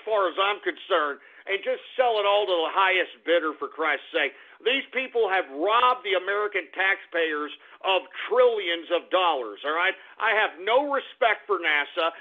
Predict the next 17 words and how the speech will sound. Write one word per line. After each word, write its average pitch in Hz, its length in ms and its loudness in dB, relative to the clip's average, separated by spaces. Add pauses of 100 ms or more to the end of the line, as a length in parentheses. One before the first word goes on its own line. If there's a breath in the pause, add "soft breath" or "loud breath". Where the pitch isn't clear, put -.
I 208 160 2
have 190 160 -2
no 240 320 2
respect 233 480 0
for 208 160 -6
the 185 160 -4
supposed 202 400 -2 (320)
scientists 196 720 0
at 156 240 -2
nasa. 156 480 0 (160 loud breath)
I 233 160 4
have 208 160 -2
no 285 240 2
respect 262 560 0
for 226 160 0
the 190 240 -2
fake-ass, 254 600 2